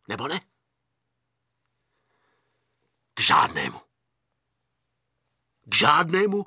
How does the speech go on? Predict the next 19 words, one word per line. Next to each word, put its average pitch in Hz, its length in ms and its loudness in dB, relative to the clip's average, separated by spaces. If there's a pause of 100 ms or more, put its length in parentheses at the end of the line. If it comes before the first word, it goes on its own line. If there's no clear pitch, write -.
(220)
který 185 280 0
by 175 100 -2
to 185 140 0
vysvětloval. - 800 -2 (1400)
Ale 104 220 -2 (220)
přece - 680 -12
jen 151 320 -12
mě 151 180 -12
napadlo 185 540 -12 (2000)
<laughs> - 380 -20
něco 143 360 -6 (960)
hodně 147 460 -10
znepokojivého. 73 1120 -12 (1500)
Začal 139 600 -10
mě 175 180 -6
trápit 156 580 -4
takový 143 540 -12 (380)
pošetilý 165 720 -10
nápad. 120 640 0